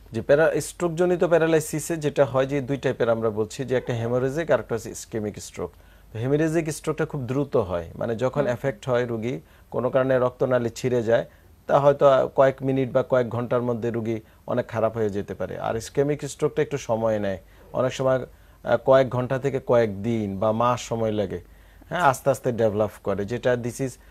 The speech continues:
Speaker 1: এখানে কিন্তু ন্যারোয়িং হতে সময় লাগে। তো এই দুই টাইপের স্ট্রোকই যাই হোক না কেন, যদি স্ট্রোক হয়েই যায়, প্যারালাইসিস হয়ে যায়,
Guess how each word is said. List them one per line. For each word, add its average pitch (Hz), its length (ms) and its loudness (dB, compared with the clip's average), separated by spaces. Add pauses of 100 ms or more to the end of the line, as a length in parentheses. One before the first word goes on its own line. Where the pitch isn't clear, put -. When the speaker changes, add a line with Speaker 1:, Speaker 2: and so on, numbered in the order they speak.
(220)
Speaker 1:
এখানে 131 320 0
কিন্তু 135 300 2
ন্যারোয়িং 131 460 4
হতে 143 220 0
সময় 107 400 -2
লাগে। 95 280 -2 (720)
তো 117 220 2
এই 151 160 0
দুই 151 160 0
টাইপের 175 400 2
স্ট্রোকই 165 540 0
যাই 135 320 8
হোক 143 240 -4
না 131 80 0
কেন, 117 200 -2
যদি 131 240 -4
স্ট্রোক - 300 -6
হয়েই 127 260 0
যায়, 104 160 0
প্যারালাইসিস 120 640 -2
হয়ে 110 200 0
যায়, 127 200 0